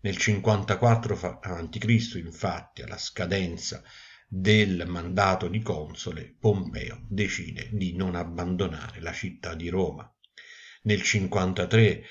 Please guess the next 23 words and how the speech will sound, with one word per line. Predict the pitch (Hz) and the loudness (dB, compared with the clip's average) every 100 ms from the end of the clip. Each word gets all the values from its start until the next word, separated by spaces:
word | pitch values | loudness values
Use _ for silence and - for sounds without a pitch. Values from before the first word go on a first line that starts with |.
| - - | -20 -2
Crasso, | 104 101 98 - 95 | 6 6 6 0 -4
che | 90 | -4
nel | 82 | -6
frattempo | - 85 - 92 90 - | -8 -10 -4 -4 -2 -4
era | 82 | -6
partito | 80 82 - 90 85 | -8 -10 -6 -6 -4
per | 90 | -4
l'Oriente, | 82 92 107 90 87 82 | -2 4 6 4 -2 -4
muore | 82 110 131 90 80 | 2 6 8 8 4
nella | 80 80 | -6 -8
battaglia | 82 85 - - 87 82 80 | -8 -10 -8 -4 -4 -4 -10
di | 87 90 | -8 0
Carre | 107 87 82 - 95 135 - - - - - - | 2 2 0 -6 -6 -6 -8 -20 -20 -20 -20 0
e | 160 120 - - _ _ _ | 4 4 2 -10 _ _ _
nel | 107 113 110 80 78 | 4 10 10 8 -4
cinquantadue | - - 87 92 92 90 95 101 85 | -4 -4 -4 -4 -4 -2 -2 0 -2
avanti | 95 92 104 160 | -4 -4 -4 -6
Cristo | 117 92 - - - 107 - - _ _ - | -8 -10 -12 -12 -6 -8 -8 -20 _ _ -2
Clodio | 110 113 135 95 90 82 - | 4 8 8 6 2 -2 -8
viene | - 95 90 82 82 | -4 0 2 0 -4
ucciso | - 92 - - - 87 117 - 80 - _ _ _ | -8 -8 -2 0 0 -2 -8 -4 -6 -6 _ _ _
e | 107 98 | -4 -4
Pompeo | - 151 147 113 120 - 104 113 | 0 0 0 -4 -8 -10 -12 -14